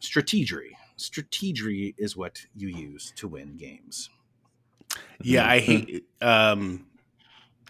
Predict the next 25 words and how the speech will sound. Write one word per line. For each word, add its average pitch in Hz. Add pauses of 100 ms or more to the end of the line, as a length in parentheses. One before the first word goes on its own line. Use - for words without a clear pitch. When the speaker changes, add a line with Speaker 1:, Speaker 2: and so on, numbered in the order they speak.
(140)
Speaker 2:
I 110
hate 107
the 110
Eagles. 139 (600)
Um, 104 (540)
Speaker 1:
<laughs> -
Hardcore. 73 (840)
Speaker 2:
A-, 135
and 135
it, 127
well, 143
I, 190
you 156
know, 143
I 123
can't 170
say 135
I 117
hate 117
the 95
Eagles. 95
I -
hate -
Eagles 98
fans. -